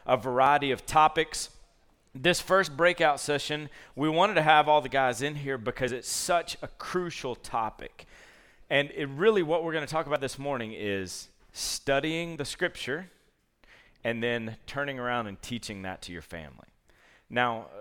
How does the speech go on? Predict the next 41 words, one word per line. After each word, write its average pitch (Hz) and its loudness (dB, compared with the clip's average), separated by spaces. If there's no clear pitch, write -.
uh, - -10
uh, 143 -8
some 156 -2
of 151 -2
you 127 -4
guys 120 2
are 120 -4
not 117 2
in 123 -6
the 113 -8
family 113 -4
stage, 120 -2
whether 113 -2
you're 104 -4
pre 123 -4
or 107 -6
post 120 -6
family, 123 -4
but 117 -6
I 113 2
think 123 -6
these 135 -2
things 131 -2
apply 131 6
to - -4
the 127 -2
next 135 -4
generation 127 -2
because 135 0
for 139 -4
you 160 -2
guys 180 6
to 139 -4
finish 175 0
well 156 4
means 147 -2
pouring 139 -2
into 123 -6
the 104 -4
next 101 -8
generation 82 -10